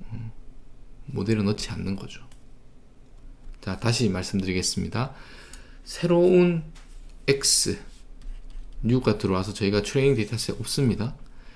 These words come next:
그러면 이 근처에 있는 데이터들, 그 우리가 네이버후드라고 정의를 할 거고 근처에 있는 뭐 예를 들면 K개를 가지고 와서 그, 그 K개인 X에 해당하는 Y가 있겠죠. 그 Y를 평균을 취하면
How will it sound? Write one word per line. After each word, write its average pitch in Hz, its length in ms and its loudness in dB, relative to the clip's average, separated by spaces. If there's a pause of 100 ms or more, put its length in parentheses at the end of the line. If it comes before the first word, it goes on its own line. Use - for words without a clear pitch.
(120)
그러면 117 460 6
이 135 180 2
근처에 147 400 6
있는 110 220 6
데이터들, - 580 0 (120)
그 - 120 0
우리가 98 420 0 (200)
네이버후드라고 104 760 6
정의를 98 320 2
할 120 100 0
거고 110 400 -2 (280)
근처에 147 500 6
있는 110 520 6 (200)
뭐 101 160 6
예를 104 200 10
들면 98 220 4
K개를 98 540 2 (1000)
가지고 117 400 2
와서 135 520 -2 (800)
그, 135 320 8 (180)
그 117 140 2
K개인 151 560 8
X에 160 380 6
해당하는 120 360 4
Y가 113 300 6
있겠죠. - 480 -4
그 92 120 -2
Y를 120 540 4
평균을 143 420 4
취하면 110 540 2